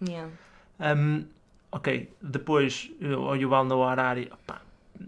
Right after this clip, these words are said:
Speaker 2: dizia só, "Explica-me o mundo, por favor."
Speaker 1: <laughs>
Speaker 2: Ele falava durante cinquenta horas e eu,
Speaker 1: Yeah.
Speaker 2: e eu escrevia o que ele dissesse.
Speaker 1: Uhum.
Speaker 2: E tu o que é que lhe
Speaker 1: A
Speaker 2: perguntavas?
Speaker 1: mesma coisa.
Speaker 2: Hum, e, hum, pá,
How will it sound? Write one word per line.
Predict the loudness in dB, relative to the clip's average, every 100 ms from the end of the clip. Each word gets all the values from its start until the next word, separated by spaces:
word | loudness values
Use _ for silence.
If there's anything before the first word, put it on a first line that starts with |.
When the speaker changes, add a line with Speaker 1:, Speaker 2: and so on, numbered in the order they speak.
| -14
Speaker 2:
dizia | -8 0 0
só, | 0 -8
"Explica-me | -4 -2 0 0
o | 0
mundo, | -2 -4 -6
por | -12
favor." | 0 2 2 -2
Speaker 1:
<laughs> | -4 -8 -10 -12 -12 -16 -20 _ -12
Speaker 2:
Ele | -6
falava | -6 -2 2 2 2
durante | 0 -2 -6
cinquenta | -8 -6 -4 -2
horas | 0 0 2
e | 4
eu, | 4
Speaker 1:
Yeah. | 4 0 -4 -6
Speaker 2:
e | -6
eu | -4
escrevia | -4 -4 -4 -2 -4 -6 -10
o |
que | -12 -8
ele | -6 -8 -10 -14 _ -20 -16
dissesse. | -14 -8 -6 -8 -12 -8
Speaker 1:
Uhum. | -6 -4 -6 -8 -10 _ _ _ _ -10
Speaker 2:
E |
tu | -8 -6
o |
que | -6
é |
que | -6
lhe |
Speaker 1:
A | -6
Speaker 2:
perguntavas? | 0 4 6
Speaker 1:
mesma | 6 4 0
coisa. | -2 -2 -2 -4 -10 -14 -20 -20 _ -4
Speaker 2:
Hum, | -2 0 0 -2 -2 -6 _ _ _ _
e, | -2 2 2 2
hum, | 2 -2 -6 -16 _ _ _ -20 -20 -20 _ _
pá, | -2 -2